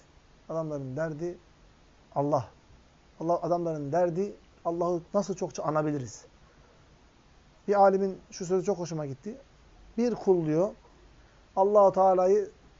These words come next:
zekerallaha kesiran, çokça anan kullardan olmak istiyorsa mukayyet zikirleri ezberlemesi lazım. Ne demek?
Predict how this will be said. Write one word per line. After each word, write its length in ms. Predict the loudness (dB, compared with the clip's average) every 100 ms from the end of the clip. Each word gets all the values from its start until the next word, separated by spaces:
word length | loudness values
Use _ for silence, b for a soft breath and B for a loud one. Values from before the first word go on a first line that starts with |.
| -16
zekerallaha 760 | -4 -2 2 2 4 2 0 0
kesiran, 520 | -4 0 4 4 4 -4 -8
çokça 360 | 2 2 4 0
anan 300 | 4 4 2
kullardan 580 | 2 2 4 4 -2 -4 -12 2
olmak 380 | 4 4 2 0 -4
istiyorsa 680 | -8 -4 4 4 6 4 4 -12 _ _ -20 _ _ _ _ _ _
mukayyet 760 | -2 0 4 4 6 8 8 8 -8
zikirleri 640 | -4 -4 0 0 2 2
ezberlemesi 680 | 4 4 8 6 6 2 6
lazım. 260 | 6 4 -8 -20 -20 -20 _ _ -20 -20 -20 -20 -20 -20 -20 -20 -10 -4
Ne 100 | -4
demek? 240 | -4